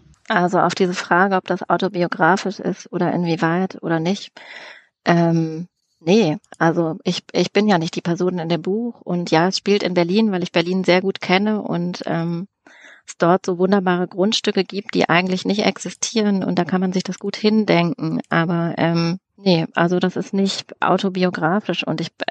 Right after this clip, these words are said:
denke auch immer beim Schreiben ist ja so alles, was man, alles über das man schreibt, ist ja irgendwie durch den eigenen Kopf gegangen und insofern hat es auch immer irgendwas mit einem selber zu tun, aber auch mit allem anderen, also, äh,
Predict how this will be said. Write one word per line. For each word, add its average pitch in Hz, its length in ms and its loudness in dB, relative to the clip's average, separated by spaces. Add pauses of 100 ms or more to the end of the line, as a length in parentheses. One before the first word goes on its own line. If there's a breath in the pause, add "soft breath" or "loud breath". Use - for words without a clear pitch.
denke 180 280 4
auch 185 60 -4
immer 180 240 -2
beim 175 460 -4 (220)
Schreiben 196 640 2
ist - 160 -2
ja 185 140 0
so 180 80 -2
alles, 196 500 0
was 175 240 -6
man, 180 560 -8 (800 soft breath)
alles 208 300 -4
über 190 180 2
das 196 200 0
man 185 120 0
schreibt, 180 520 2
ist - 120 -2
ja 180 80 2
irgendwie 202 220 0
durch 196 140 0
den 180 140 0
eigenen 190 300 0
Kopf - 240 -8
gegangen 160 420 0
und - 120 -2
insofern 180 520 0
hat 180 120 0
es 185 100 -4
auch 170 160 -6
immer 208 540 2
irgendwas 190 400 -2
mit - 400 -6
einem 175 260 2
selber 185 320 2
zu - 140 -12
tun, 240 560 0 (560)
aber 175 320 0
auch 185 60 -2
mit 196 180 -2
allem 196 220 2
anderen, 190 500 0
also, 180 260 2 (960 loud breath)
äh, 175 420 4